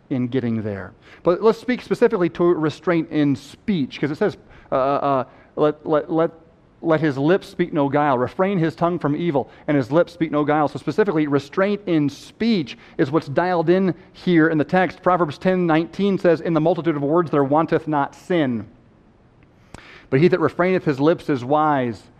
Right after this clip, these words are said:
In other words, you want to find a pile of sin? Find a pile of words. There's sin in there, guaranteed.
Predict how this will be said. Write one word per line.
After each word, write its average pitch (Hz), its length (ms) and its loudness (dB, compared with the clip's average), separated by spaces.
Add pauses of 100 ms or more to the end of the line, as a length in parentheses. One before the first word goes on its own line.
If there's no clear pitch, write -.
(500)
In 120 100 -2
other 165 240 6
words, 208 720 6 (180)
you 151 80 -2
want 208 120 4
to 185 80 -2
find 240 520 2 (520)
a 147 40 0
pile 233 360 4
of 208 100 4
sin? 285 560 4 (720)
Find 208 240 2
a 190 60 4
pile 226 380 4
of 180 120 2
words. 175 680 4
There's 160 260 0
sin 202 240 2
in 147 120 2
there, 107 320 -4
guaranteed. 131 680 -2